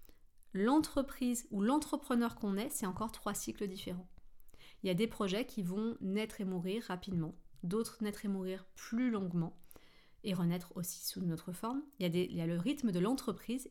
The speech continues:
et il y a aussi le cycle de l'entrepreneur. Personnellement,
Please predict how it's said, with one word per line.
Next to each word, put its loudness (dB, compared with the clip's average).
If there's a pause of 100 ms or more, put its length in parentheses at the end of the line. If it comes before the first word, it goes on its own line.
et 0
il 2
y 2
a 0
aussi -4
le 0
cycle -4
de 2
l'entrepreneur. -4 (1400)
Personnellement, 0